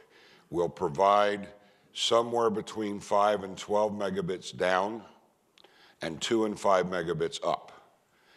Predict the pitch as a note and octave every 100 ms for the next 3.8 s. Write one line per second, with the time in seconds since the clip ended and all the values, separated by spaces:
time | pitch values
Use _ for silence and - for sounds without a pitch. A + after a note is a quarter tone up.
0 | _ - D#2 D#2 F#2+ F#2 F#2+ F2 E2+ -
1 | E2+ D#2 - F2 - - - - _ _
2 | - - - F#2 E2+ G2 F#2+ D#2+ - E2
3 | - - A#2 E2+ F#2 - C#2 -